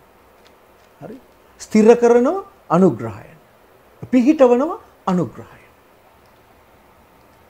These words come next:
සියලු ආකාර අනුග්‍රහය. විවිධාකාර වූ අනුග්‍රහය. ගැලවීම අනුග්‍රහය. එතකොට මේ ජර්නි එකේ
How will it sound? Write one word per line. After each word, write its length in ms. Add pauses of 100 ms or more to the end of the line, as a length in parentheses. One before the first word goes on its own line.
(1500)
සියලු 380
ආකාර 300
අනුග්‍රහය. 520 (440)
විවිධාකාර 680
වූ 220
අනුග්‍රහය. 500 (680)
ගැලවීම 600 (260)
අනුග්‍රහය. 540 (1300)
එතකොට 180
මේ 180
ජර්නි 440
එකේ 240